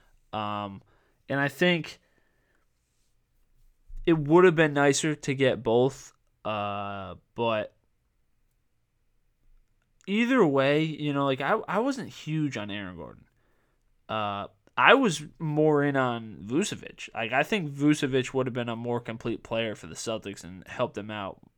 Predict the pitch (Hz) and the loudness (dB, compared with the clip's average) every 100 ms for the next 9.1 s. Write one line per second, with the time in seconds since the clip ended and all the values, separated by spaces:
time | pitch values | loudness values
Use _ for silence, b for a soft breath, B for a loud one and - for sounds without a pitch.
0 | _ - 139 113 123 120 117 113 110 104 | _ -20 -16 -8 -4 -2 -2 -4 -6 -6
1 | 101 98 - _ _ _ _ _ _ _ | -8 -10 -16 _ _ _ _ _ _ _
2 | _ - 95 87 85 52 _ _ _ _ | _ -8 -6 -6 -8 -10 _ _ _ _
3 | _ _ _ _ _ _ _ _ _ _ | _ _ _ _ _ _ _ _ _ _
4 | - 123 110 101 110 120 - 60 - _ | -8 -4 -4 -2 -2 -2 -6 -18 -20 _
5 | _ - 117 - 139 123 113 107 _ - | _ -10 -8 -6 -6 -8 -10 -12 _ -20
6 | 120 - 123 120 120 117 120 110 107 123 | -14 -4 -2 -2 -6 -12 -10 -10 -12 -8
7 | 139 139 113 110 101 - - b b b | -6 -6 -10 -10 -12 -14 -16 b b b
8 | b 127 143 135 139 139 135 117 101 110 | b -4 0 4 4 6 4 4 0 -2
9 | 120 | -6